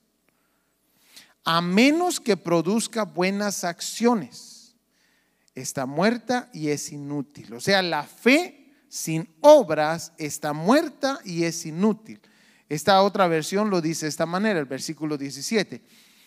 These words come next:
"Así también la fe, si no tiene obras, es muerta en sí misma". Mire qué interesante. Entonces, la fe tiene que estar acompañada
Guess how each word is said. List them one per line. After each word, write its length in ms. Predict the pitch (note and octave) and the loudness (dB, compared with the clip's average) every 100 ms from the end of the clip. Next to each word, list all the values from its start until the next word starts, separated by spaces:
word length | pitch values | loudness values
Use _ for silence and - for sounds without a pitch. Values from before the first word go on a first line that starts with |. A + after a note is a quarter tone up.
| _ | _
"Así 280 | - E3 A3 | -4 -2 0
también 400 | C4+ C4 C4 C4 | 2 2 2 2
la 140 | C#4+ | 2
fe, 340 | C#4 A3 B3 - | 2 2 2 0
si 220 | - D#3+ | -6 -4
no 180 | D3+ - | -4 2
tiene 240 | C4+ C#4 | 4 6
obras, 500 | A#3+ F#3+ F3 G#3+ - - _ _ | 6 6 4 2 0 -14 _ _
es 280 | F3 E3 D#3+ | -2 -2 -2
muerta 680 | E3 B3 C4 - E3+ E3+ - | 2 4 4 0 -2 -2 -2
en 220 | D#3+ D3 | -8 -6
sí 380 | C3+ - F#3+ G#3 | -8 -6 -6 -8
misma". 760 | E3 F3+ G#3+ G3+ - A#2 G#2+ _ _ _ _ _ | -6 0 2 0 -6 -14 -18 _ _ _ _ _
Mire 180 | E3 G#3 | -6 -4
qué 100 | A3 | -2
interesante. 640 | A3 G3+ F3+ - G#3 D3 | 0 2 2 2 2 0
Entonces, 560 | C#3+ E3+ G#3 E3+ A2+ - _ _ _ _ _ - | -2 2 2 2 -8 -20 _ _ _ _ _ -4
la 260 | D#3+ F3 | 2 2
fe 540 | E3+ A3+ C4+ F4 F#4+ - | 4 6 6 4 -4 -8
tiene 320 | F#3 G#3+ G#3+ | 0 2 2
que 80 | G#3+ | 0
estar 220 | F3+ G3+ | 2 4
acompañada 1000 | G3 - F3 D#3+ D#3 D#3 F#3 G#3+ B3+ C4+ | 2 2 0 0 -4 -2 -2 0 -2 -8